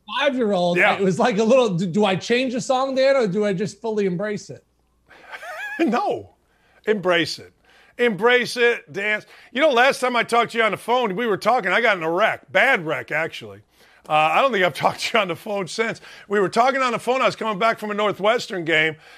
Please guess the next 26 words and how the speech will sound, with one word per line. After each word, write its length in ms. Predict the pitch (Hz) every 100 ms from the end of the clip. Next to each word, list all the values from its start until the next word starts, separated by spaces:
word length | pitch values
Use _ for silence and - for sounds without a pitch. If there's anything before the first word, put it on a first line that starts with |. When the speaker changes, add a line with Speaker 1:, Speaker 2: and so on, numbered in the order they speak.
| -
Speaker 2:
And 140 | 165 196
next 200 | 240 -
thing 120 | 196
you 80 | 202
know, 100 | 254
I, 160 | 220 -
oh, 240 | 311 320
sh-, 280 | 269 - - -
some 220 | 247 240
guy 220 | 247 233
slammed 420 | 226 233 247 240
on 120 | 240
the 60 | 220
brakes. 340 | 160 233 247
It 40 | 208
was 100 | 180
on 160 | 220
the 60 | 214
expressway. 760 | 180 - 226 247 - 180 160 156 - - - -
And 140 | 170 185
next 200 | 247 -
thing 160 | 247
you 60 | 208
know, 180 | 262 247
true 240 | - 247
story, 520 | - 254 262 220 120